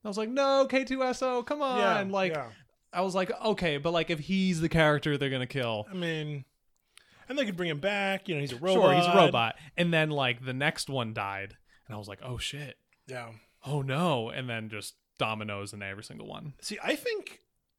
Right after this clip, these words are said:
Speaker 2: weirdly, I think I expected everyone to die.
Speaker 1: Really?
Speaker 2: Yeah.
Speaker 1: Like, you knew that was gonna happen?
Speaker 2: I feel like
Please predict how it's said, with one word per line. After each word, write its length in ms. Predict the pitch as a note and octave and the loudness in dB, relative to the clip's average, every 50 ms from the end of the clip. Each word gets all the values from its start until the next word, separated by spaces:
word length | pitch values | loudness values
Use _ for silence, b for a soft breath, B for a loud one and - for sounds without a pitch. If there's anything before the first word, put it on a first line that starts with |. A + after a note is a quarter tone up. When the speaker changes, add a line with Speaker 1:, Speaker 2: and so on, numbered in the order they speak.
| _ _ _ _ _ _ - | _ _ _ _ _ _ -20
Speaker 2:
weirdly, 600 | - D#3 D3 C#3+ E3 E3 F#3 A#3 A#3 C4 D#4 C#4 - - | -20 -16 -12 -10 -8 -8 -8 -8 -8 -8 -8 -8 -8 -4
I 140 | D#3 G3 | -4 -4
think 240 | G3 - C4 A#3 - | -2 -2 -6 -6 -4
I 60 | A3 | -4
expected 580 | G3+ D#3+ - - - - G#3 F3+ E3+ - F3+ D#3+ | -6 -4 -6 -8 -6 -4 -4 -4 -2 -4 -4 -4
everyone 320 | D3+ C#3+ D3 C#3+ C#3 C3+ B2+ | -4 -4 -4 -6 -6 -8 -8
to 60 | A#2+ | -10
die. 440 | A#2+ B2+ A2+ A2+ G#2+ G#2+ A2+ A#2 - _ b b b b | -12 -12 -12 -12 -14 -16 -18 -20 -20 _ b b b b
Speaker 1:
Really? 320 | - C3+ C3 C3+ D3 D#3 D3+ - | 0 2 2 4 2 0 -2 -4
Speaker 2:
Yeah. 360 | - D#3+ D#3+ D3+ C#3 B2+ A#2 A#2 - | -6 -2 -2 -2 -2 -4 -8 -12 -10
Speaker 1:
Like, 140 | B2 A#2+ - _ | -10 -10 -10 _
you 140 | C#3 B2+ A#2+ | -10 -10 -8
knew 260 | A#2+ B2 B2 A#2+ A#2 | -4 -2 -2 0 0
that 140 | A2+ A2+ A2 | 0 -2 -4
was 80 | A2+ A#2+ | -4 -6
gonna 160 | B2 A#2 A2 | -8 -8 -8
happen? 400 | A2+ A2+ A#2 - C3+ C#3+ C#3+ - - | -8 -10 -8 -8 -10 -10 -10 -10 -8
Speaker 2:
I 120 | D3+ E3 | -8 -8
feel 320 | D#3 - - G#3+ A#3+ B3 | -8 -6 -6 -4 -2 -2
like 460 | B3 A#3 G3+ F3+ F3 - - - - | -2 -2 -4 -4 -4 -6 -10 -18 -20